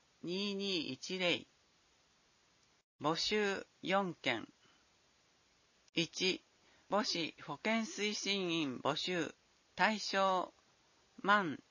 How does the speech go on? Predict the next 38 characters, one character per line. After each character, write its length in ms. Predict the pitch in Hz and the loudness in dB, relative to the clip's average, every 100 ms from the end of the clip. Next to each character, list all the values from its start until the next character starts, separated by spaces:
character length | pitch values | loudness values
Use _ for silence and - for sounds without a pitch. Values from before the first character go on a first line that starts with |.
| - | -6
二 180 | 151 160 | -2 0
十 120 | 220 | 0
歳 400 | - 214 202 202 | 0 2 2 2
以 60 | |
上 220 | 202 175 151 | -2 0 0
の 160 | 131 | -2
市 180 | - 180 | -4 -4
民 280 | 190 156 131 | 0 0 -2
で 240 | 127 - - - | -4 -6 -8 -6
意 140 | 151 | -2
欲 240 | 190 196 | -2 -4
的 280 | 180 185 185 | -6 -4 -2
に 160 | 175 165 | -2 0
活 260 | 160 180 | -2 -2
動 200 | 190 196 | -2 -2
し 80 | 202 | -2
て 120 | - | -4
も 140 | 180 175 | 0 2
ら 140 | 165 | 2
え 120 | 165 | 2
る 100 | 147 | 0
人。 320 | 135 - 117 - _ _ _ - - - - - | -4 -4 -4 -4 _ _ _ -20 -20 -20 -20 -4
新 280 | - 208 208 | 2 4 4
た 140 | 170 | 4
な 120 | 151 | 0
活 300 | - 143 170 | 0 -2 -2
動 340 | 170 170 165 160 | 2 2 2 0
を 60 | |
起 40 | - | 0
こ 120 | 196 | -2
し 120 | - | -2
た 160 | 208 190 | 0 0
い 40 | |
人。 340 | 165 - 110 - _ _ _ _ _ _ _ _ _ _ - | -2 -2 -2 -2 _ _ _ _ _ _ _ _ _ _ 2
内 360 | 160 185 196 | 6 6 4
容、 360 | 185 175 170 - _ _ _ _ | 0 0 0 -4 _ _ _ _
市 240 | - - 220 | -4 0 2
の 300 | 180 139 | 2 2